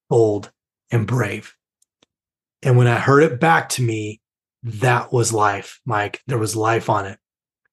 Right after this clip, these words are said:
you know? And it, I mean, it's two years later before it becomes a per-, my, my brand and, and the book. That was nowhere even on the radar, but it, but it became just a family mantra.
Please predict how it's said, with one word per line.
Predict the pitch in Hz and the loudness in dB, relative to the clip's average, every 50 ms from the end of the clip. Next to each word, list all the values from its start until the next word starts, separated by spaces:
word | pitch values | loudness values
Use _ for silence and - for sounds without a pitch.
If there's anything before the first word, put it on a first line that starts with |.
| _ _ - | _ _ -4
you | 127 123 | -4 -2
know? | 117 110 107 113 | -2 -2 -4 0
And | 139 156 | 2 2
it, | 180 165 160 180 180 | 2 2 0 -2 -2
I | 190 | 0
mean, | 180 175 180 | 2 4 4
it's | 180 170 - | 4 4 2
two | - - - 240 | -2 0 2 4
years | 220 202 180 147 120 113 | 6 6 6 4 4 2
later | 139 139 139 131 127 | 4 4 4 2 0
before | 123 123 - - 139 127 | -4 -4 -2 -2 -2 -2
it | 117 | -2
becomes | 123 117 - 131 123 120 117 113 - - _ _ _ _ _ _ _ - | -6 -8 -4 -4 -4 -4 -4 -6 -10 -14 _ _ _ _ _ _ _ -8
a | 135 123 | -8 -8
per-, | 127 - - 165 - | -6 -4 -4 -4 -2
my, | 143 123 120 117 117 | 0 0 0 0 0
my | 127 131 120 113 | 0 0 0 0
brand | 107 107 139 131 131 131 123 123 123 123 117 | 2 2 2 2 2 2 2 2 2 2 0
and, | 117 113 113 120 - | -2 -4 -6 -8 -6
and | 127 123 117 117 | -4 -4 -2 -2
the | 117 | -4
book. | 104 - 185 196 180 123 - - | -2 -2 -2 -2 -2 -2 -2 0
That | 143 135 131 | 0 0 2
was | 131 120 104 113 | 0 -2 0 0
nowhere | 123 127 135 131 127 127 120 120 123 | 0 2 4 4 4 2 2 2 0
even | 123 123 113 113 | 0 -2 -4 -6
on | 110 110 107 | -10 -10 -12
the | 107 104 | -10 -8
radar, | 107 110 110 107 104 104 101 98 - _ _ _ _ _ _ _ - | -8 -6 -6 -6 -4 -6 -6 -6 -8 _ _ _ _ _ _ _ -8
but | - 117 135 131 | -2 0 2 2
it, | 131 - - - | 2 0 -4 -2
but | 127 143 131 | 0 2 2
it | 123 | 4
became | 123 135 - - 170 160 147 | 2 0 2 2 2 2 2
just | 131 165 - - | 2 0 0 0
a | 143 | 0
family | - - 165 165 170 170 175 165 | 2 2 2 4 4 4 4 4
mantra. | 165 170 175 170 - - - | 4 2 2 0 -4 -10 -12